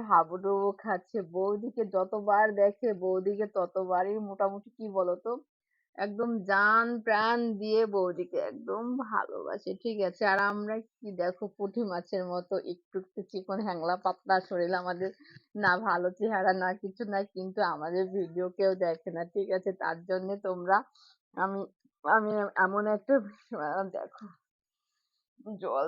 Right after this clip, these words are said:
দিয়ে পুরো একদম সুন্দর করে নিয়ে,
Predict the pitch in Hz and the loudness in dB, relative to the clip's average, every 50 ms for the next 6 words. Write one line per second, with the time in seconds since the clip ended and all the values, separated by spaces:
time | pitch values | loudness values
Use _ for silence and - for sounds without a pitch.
0 | 196 214 226 233 240 247 294 381 339 - _ _ _ _ _ _ _ _ _ _ | -2 -4 -4 0 2 2 2 2 0 -4 _ _ _ _ _ _ _ _ _ _
1 | - 196 196 190 196 170 175 175 175 175 196 202 208 196 - 202 185 190 175 180 | -10 -6 -2 0 0 0 -2 -4 -8 -8 -8 -8 -8 -10 -12 -14 -14 -12 -12 -12
2 | 185 190 196 202 202 208 208 208 202 - 208 196 202 202 208 202 196 208 254 | -10 -6 -4 -4 -2 -2 -4 -4 -6 -6 -6 -6 -4 -6 -6 -8 -8 -8 -10